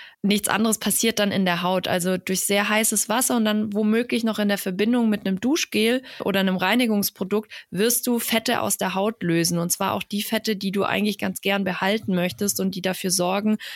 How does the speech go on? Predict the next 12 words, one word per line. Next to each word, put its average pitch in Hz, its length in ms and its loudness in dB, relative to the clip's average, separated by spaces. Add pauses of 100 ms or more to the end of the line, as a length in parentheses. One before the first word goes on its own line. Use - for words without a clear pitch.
(240)
dass 190 180 0
deine 196 260 0
Haut 196 200 -2
geschmeidig 214 640 0
ist, 208 280 0
dass 180 120 -2
die 190 160 -2
Hautbarriere 202 640 0
intakt 190 520 -6
ist. 202 300 -2 (360)
Und, 190 580 0
äh, 196 120 -2